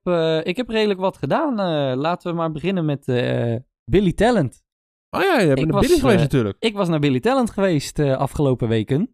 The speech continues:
Speaker 1: En, eh, ja, dik. Echt heel dik.
Speaker 2: Was het goed?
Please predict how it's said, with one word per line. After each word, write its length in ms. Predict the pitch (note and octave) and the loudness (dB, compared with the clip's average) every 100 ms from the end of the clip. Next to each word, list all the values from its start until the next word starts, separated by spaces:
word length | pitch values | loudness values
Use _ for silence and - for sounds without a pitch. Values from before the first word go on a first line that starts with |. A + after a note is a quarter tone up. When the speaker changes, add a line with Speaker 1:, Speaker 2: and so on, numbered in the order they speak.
| _ | _
Speaker 1:
En, 340 | - A2+ A2+ A2 | -4 -2 -2 -2
eh, 220 | G#2 G2+ | -2 -2
ja, 440 | G2 F#2+ F2 F2+ _ _ | -2 0 -2 -4 _ _
dik. 340 | - G#2 - - _ _ _ _ | -4 -4 -4 -20 _ _ _ _
Echt 220 | - B2+ | -6 -4
heel 140 | C3 C3 | -2 0
dik. 300 | B2+ A#2+ - _ _ | 0 -2 -10 _ _
Speaker 2:
Was 120 | C3+ | -8
het 80 | G3+ | -8
goed? 180 | A#3 | -8